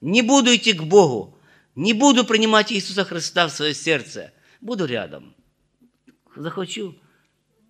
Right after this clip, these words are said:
подумаю о нём, захочу, помолюсь, захочу, не помолюсь, захочу, приду, захочу, не приду,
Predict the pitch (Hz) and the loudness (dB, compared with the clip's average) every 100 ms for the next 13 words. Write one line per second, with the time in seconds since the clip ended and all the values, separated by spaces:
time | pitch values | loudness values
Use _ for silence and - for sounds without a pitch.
0 | _ _ - 127 170 160 151 139 131 131 | _ _ -14 -6 -4 -4 -6 -8 -10 -12
1 | 131 147 202 - 135 113 120 170 143 123 | -14 -10 -10 -10 -8 -8 -6 -8 -10 -14
2 | 127 - 175 127 104 110 135 165 - _ | -16 -12 -12 -12 -14 -12 -10 -12 -14 _
3 | _ _ _ _ _ 117 175 202 202 214 | _ _ _ _ _ -10 -6 -4 -4 -4
4 | 208 202 208 175 131 120 185 156 127 120 | -4 -2 -2 -6 -8 -10 -8 -8 -8 -10
5 | 120 170 147 | -8 -8 -8